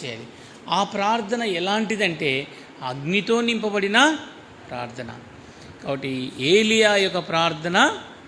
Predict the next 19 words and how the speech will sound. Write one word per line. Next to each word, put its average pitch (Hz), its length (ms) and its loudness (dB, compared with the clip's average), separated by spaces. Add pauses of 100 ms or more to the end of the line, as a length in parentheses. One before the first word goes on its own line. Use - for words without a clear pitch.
(360)
పనివాని 160 640 2
యొక్క 165 220 0
కళ్ళను 156 760 2 (220)
తెరిచి 143 440 -2
ఏం 196 80 4
కనపడ్డావంటే 196 500 4
ఆయనకి? 196 440 4 (760)
అగ్ని 165 540 2 (640)
రథములు. 117 640 -8 (180)
ఏ 143 100 4
అగ్ని 160 320 0
అంట? 160 220 -2
అగ్ని 170 720 -2
రథాలు 170 720 4 (640)
కనబడుతూ 123 460 -8
వచ్చాయి. 123 320 -12
కాబట్టి 226 220 -6
మన 190 180 0
ప్రార్థనలో 190 1000 0